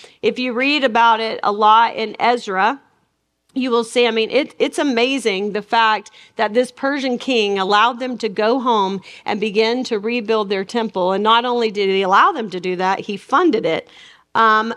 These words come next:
but the fact is, many didn't return. They had made a life in the Babylonian Empire. And, um, and so they,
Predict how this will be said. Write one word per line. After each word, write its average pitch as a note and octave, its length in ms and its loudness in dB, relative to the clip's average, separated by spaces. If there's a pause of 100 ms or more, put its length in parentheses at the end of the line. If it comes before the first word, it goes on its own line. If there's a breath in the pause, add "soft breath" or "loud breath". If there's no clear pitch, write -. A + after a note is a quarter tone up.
but B3+ 220 -2
the B3+ 80 -2
fact - 340 0
is, C#4 160 -6
many D#4 400 2
didn't C#4 340 -2
return. F3+ 480 -4 (960)
They B3+ 160 4
had C#4+ 160 2
made C#4 260 -2
a C4+ 60 0
life B3 640 0 (280)
in B3+ 160 -2
the C4 60 2
Babylonian B3 760 0
Empire. B3 680 -4 (180)
And, G3+ 340 -2
um, G#3 360 2 (240 loud breath)
and A3+ 180 -4
so C4 200 2
they, B3+ 240 2